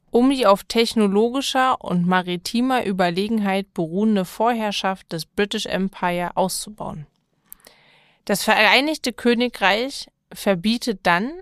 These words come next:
achtzehnhundertsieben den Sklavenhandel und achtzehnhundertdreiunddreißig die Sklaverei. Wohlgemerkt, mit Entschädigung für die Sklavenhalter, nicht für die Sklavinnen.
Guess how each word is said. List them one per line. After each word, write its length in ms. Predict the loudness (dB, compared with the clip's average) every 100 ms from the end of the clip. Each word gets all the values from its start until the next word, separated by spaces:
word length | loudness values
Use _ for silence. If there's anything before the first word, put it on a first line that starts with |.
| -2
achtzehnhundertsieben 1300 | -2 -2 -6 -2 0 0 -2 -4 -4 -2 -2 -4 -6 -2
den 140 | -2
Sklavenhandel 1040 | -2 0 2 2 0 0 -2 -4 -6 -10 -14 _
und 200 | -4 0
achtzehnhundertdreiunddreißig 1600 | -2 -2 -4 -2 -2 -2 -4 0 0 0 -2 0 -2 -2 -6 -8 -10 -4
die 100 | -4
Sklaverei. 680 | -2 -2 0 -2 -4 -6 -12 _ _ _ _ -20 _
Wohlgemerkt, 760 | 0 2 4 2 0 -2 -4 -12 -16 _ _ -20 _
mit 180 | -2 2
Entschädigung 800 | 2 2 2 2 4 2 2 0
für 260 | -2 0 0
die 120 | -4
Sklavenhalter, 920 | -2 2 2 0 -6 -8 -8 -12 -14 _ _
nicht 440 | -2 0 -4 -12 _ _
für 160 | -4
die 100 | -4
Sklavinnen. 680 | -4 2 2 2 -2 -6 -10